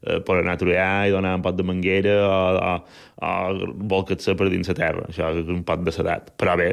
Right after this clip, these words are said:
sí, a tots dos me'ls faria molta il·lusió que, que continuassin a, amb aquest món. Una anècdota molt bona és que ses, ses vinyes, el predia, les vinyes, només tenia semblat, sembrat rem negre.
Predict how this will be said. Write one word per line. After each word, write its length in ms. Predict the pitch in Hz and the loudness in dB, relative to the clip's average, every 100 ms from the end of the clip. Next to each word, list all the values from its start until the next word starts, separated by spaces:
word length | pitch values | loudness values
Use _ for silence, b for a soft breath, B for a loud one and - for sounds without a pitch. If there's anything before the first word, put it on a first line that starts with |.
| - | -2
sí, 160 | - 85 - | -4 -4 -2
a 60 | |
tots 160 | - 92 | 0 2
dos 160 | 95 104 | 2 4
me'ls 160 | 107 | 2
faria 240 | 104 95 92 | 2 2 2
molta 240 | 90 92 | 0 2
il·lusió 300 | 87 82 87 85 | 0 2 0 2
que, 140 | 98 92 85 82 82 - - | 2 4 4 2 0 -4 -6
que 80 | 87 | -2
continuassin 600 | 85 85 87 82 - 85 | -2 0 -2 -2 -2 0
a, 60 | 82 80 76 82 - | 0 -2 -4 -6 -8
amb 220 | - 90 | -4 -2
aquest 160 | 85 80 | 0 -2
món. 220 | 76 80 104 - - | -2 -4 -8 -8 -4
Una 140 | 104 | 0
anècdota 320 | 104 104 104 104 | 0 2 2 4
molt 160 | 104 | 4
bona 220 | 107 110 123 | 4 2 0
és 80 | 123 | 0
que 160 | 113 101 80 | 0 0 -2
ses, 540 | - 104 95 92 - | -2 0 2 0 -2
ses 100 | 95 95 | -4 -2
vinyes, 260 | 101 95 | 0 -2
el 80 | 92 | -2
predia, 320 | 101 110 113 104 | 0 2 2 2
les 100 | 107 107 | 0 2
vinyes, 480 | 113 110 127 180 B B B B 110 | 2 2 2 -2 B B B B -2
només 320 | 107 107 - | 0 0 2
tenia 240 | 107 107 | 2 2
semblat, 480 | 101 110 107 104 110 107 | 2 2 4 2 0 -4
sembrat 400 | 117 104 104 110 | 0 2 0 0
rem 240 | 123 110 | 0 2
negre. 380 | 110 127 95 | 2 0 -2